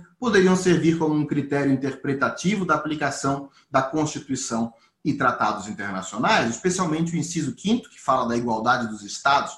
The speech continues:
para fins de reciprocidade, e o inciso segundo, sobre a prevalência de direitos humanos. Muitos autores dizem que a nossa Constituição é silente sobre o direito internacional.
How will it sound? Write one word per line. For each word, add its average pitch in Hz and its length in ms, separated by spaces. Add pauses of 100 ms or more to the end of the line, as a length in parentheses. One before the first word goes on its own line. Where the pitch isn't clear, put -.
(320)
para 110 160
fins 147 280
de 120 80
reciprocidade, 156 1040 (240)
e 220 100
o 226 40
inciso 196 320
segundo, 160 440
sobre 160 240
a 143 40
prevalência 131 720
de 120 100
direitos 107 380
humanos. 92 320 (1400)
Muitos 330 360
autores 240 480
dizem 190 260
que 175 80
a 165 60
nossa 175 260
Constituição 165 800
é 147 60
silente 156 800
sobre 160 420
o 151 40
direito 143 420
internacional. 117 920